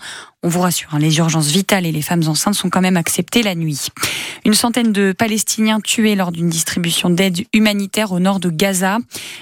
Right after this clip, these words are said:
Euh, le Hamas accuse les soldats israéliens d'avoir ouvert le feu sur la foule. Des milliers de personnes agglutinées pour atteindre, euh, les camions de ravitaillement. Les tirs provoquent le chaos, des piétinements.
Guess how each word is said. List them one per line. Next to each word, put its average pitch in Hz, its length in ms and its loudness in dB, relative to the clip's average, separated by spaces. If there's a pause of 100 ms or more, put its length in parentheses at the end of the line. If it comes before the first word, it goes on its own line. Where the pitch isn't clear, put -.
(100)
Euh, 160 160 0
le 170 100 2
Hamas 175 300 -2
accuse 170 280 -2
les 160 80 4
soldats 170 320 0
israéliens 170 400 2
d'avoir 165 340 0
ouvert 190 340 0
le 180 80 -4
feu 220 320 0
sur 202 200 -2
la 180 140 0
foule. 247 380 0
Des 196 120 2
milliers 233 520 4
de 240 120 -2
personnes 196 440 0
agglutinées 175 440 0
pour 170 260 0
atteindre, 175 420 0
euh, 160 320 0
les 160 140 0
camions 202 340 2
de 214 60 0
ravitaillement. 185 600 0 (500)
Les 170 120 -2
tirs - 240 -4
provoquent 160 500 -2 (100)
le 170 140 2
chaos, 175 380 2
des 180 180 0
piétinements. 175 720 2